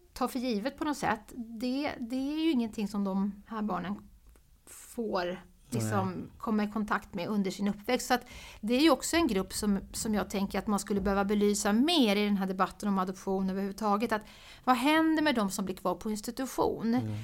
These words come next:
Speaker 1: Vad har de för förutsättningar sen när de kommer ut i samhället? Och det här är ju oavsett vilket land det är.
Speaker 2: Mm.
Speaker 1: Det kan vara ett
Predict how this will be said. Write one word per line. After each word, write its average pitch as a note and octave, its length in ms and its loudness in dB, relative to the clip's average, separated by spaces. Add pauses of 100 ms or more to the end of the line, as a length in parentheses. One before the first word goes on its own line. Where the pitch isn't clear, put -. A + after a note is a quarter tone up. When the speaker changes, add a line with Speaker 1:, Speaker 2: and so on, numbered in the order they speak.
(260)
Speaker 1:
Vad C4+ 220 10
har C#4+ 80 6
de B3 160 6
för B3+ 100 -4
förutsättningar E4+ 840 2
sen F3 240 -6
när E3 100 -4
de - 140 -6
kommer G#3 200 -8
ut - 240 -10
i - 40 -10
samhället? - 480 -6
Och B3+ 60 -4
det C#4+ 80 2
här A#3 300 4
är C4 40 0
ju D#4 100 2
oavsett B3+ 460 -2
vilket - 240 -8
land G#3 300 2
det - 180 -4
är. - 440 0
Speaker 2:
Mm. A2+ 140 -6 (380)
Speaker 1:
Det B3 100 2
kan - 200 2
vara D4 120 4
ett D4 100 -2